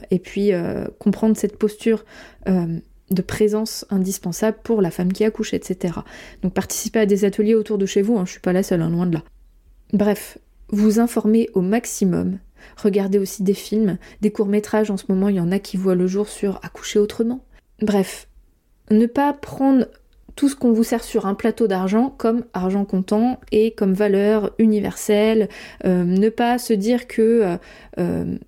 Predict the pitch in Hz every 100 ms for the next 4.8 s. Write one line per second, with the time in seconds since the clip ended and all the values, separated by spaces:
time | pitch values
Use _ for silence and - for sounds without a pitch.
0 | - 240 240 220 196 196 220 233 220 214
1 | 226 - 202 190 170 170 180 190 - -
2 | _ - 214 - - 240 226 - 220 214
3 | 202 226 226 208 208 202 196 190 190 202
4 | 208 196 185 196 214 208 214